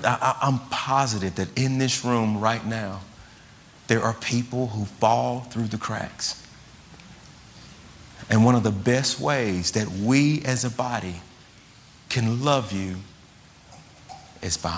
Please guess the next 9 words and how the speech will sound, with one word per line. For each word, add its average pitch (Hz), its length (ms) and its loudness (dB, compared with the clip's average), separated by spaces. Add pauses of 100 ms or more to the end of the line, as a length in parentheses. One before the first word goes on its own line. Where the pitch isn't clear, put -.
(120)
owning 107 440 4
our 101 160 -2
sin. 80 260 0 (3250)
"I 101 80 2
didn't 110 260 2
come 104 180 2
and 98 100 2
see 117 180 4
you. 85 220 0